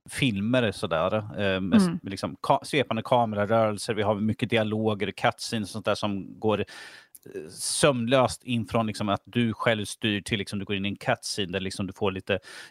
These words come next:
Speaker 1: information, så kan du bara fortsätta svinga vidare i egen takt sådär. Allt är, liksom, supersnyggt, eh, och, liksom, dialog, och som är, liksom, nästan som en,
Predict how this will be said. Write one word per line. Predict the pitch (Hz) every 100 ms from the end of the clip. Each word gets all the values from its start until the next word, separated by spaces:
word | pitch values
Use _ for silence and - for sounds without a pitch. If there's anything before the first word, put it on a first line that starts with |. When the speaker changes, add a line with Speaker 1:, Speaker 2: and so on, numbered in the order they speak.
| -
Speaker 1:
information, | 113 - 104 - 98 95
så | -
kan | 107
du | 101 92
bara | - 98 -
fortsätta | 107 - 101 -
svinga | 107 98
vidare | 95 95 92 90
i | 98
egen | 90 107 104
takt | - - -
sådär. | - 73 71 98 -
Allt | 135 123 -
är, | 107
liksom, | 98 - 95 - -
supersnyggt, | - 135 - 117 - 120 98 - - - -
eh, | 107 87 65 69 - _ _ _ - -
och, | - 104 - - - _ _ _ -
liksom, | 113 117 107
dialog, | 110 107 110 101
och | 110 -
som | 117
är, | 120 107
liksom, | - 107
nästan | 98 - 98
som | 101
en, | 92 92 82 58